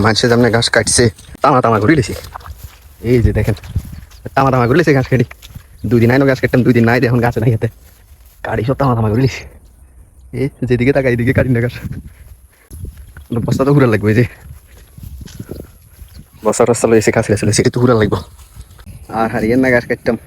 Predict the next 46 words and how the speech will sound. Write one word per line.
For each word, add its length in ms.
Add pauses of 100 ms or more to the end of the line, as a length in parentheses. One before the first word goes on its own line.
(160)
ঘাস 160
কাটতে 220
কাটতে 220
ক্লান্ত 260
হয়ে 140
গেছি। 160 (400)
যে 120
সময় 160
আয়, 100
সেই 80
সময় 160
রোদের 200
তেজ 200
আসিল 160 (100)
না, 40 (400)
রোদের 220
কোনো 120
হিট 160
আসিল 220
না, 40 (560)
রোদের 200
হিট 140
বাড়ি 180
গেছে। 140 (880)
তারপরও 320 (160)
গাছ 200
দুই 120
বস্তা 200
কাটবেন 240
নিয়ত 220
আইছি, 160 (300)
এক 120
বস্তার 220
মতন 180
হয়ে 140
গেছে। 140 (280)
আবার 160
সব 100 (100)
ঘাস 140
কাটতে 240
কাটতে 220 (160)
মানে 180
অনেক 160
ক্লান্ত 240
হয়ে 140
গেছে। 160